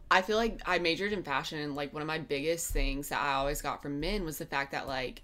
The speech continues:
men's fashion, honestly, like, nothing has really changed. Like, sometimes here and there you have a designer that throws something out,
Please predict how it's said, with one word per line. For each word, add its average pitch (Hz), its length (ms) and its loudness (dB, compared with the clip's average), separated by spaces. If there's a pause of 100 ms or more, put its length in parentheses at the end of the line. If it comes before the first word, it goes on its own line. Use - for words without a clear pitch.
men's 165 420 0
fashion, 180 600 -2
honestly, 147 520 -2
like, 156 360 0
nothing 151 440 0
has 247 200 -2
really 151 300 0
changed. - 320 -6
Like, 214 140 -4
sometimes 233 420 2
here 220 140 0
and 202 80 0
there 180 100 4
you 175 160 -2
have 170 140 2
a 165 40 -6
designer 156 280 0
that 135 120 -6
throws 151 200 -2
something 147 220 -4
out, 139 240 -2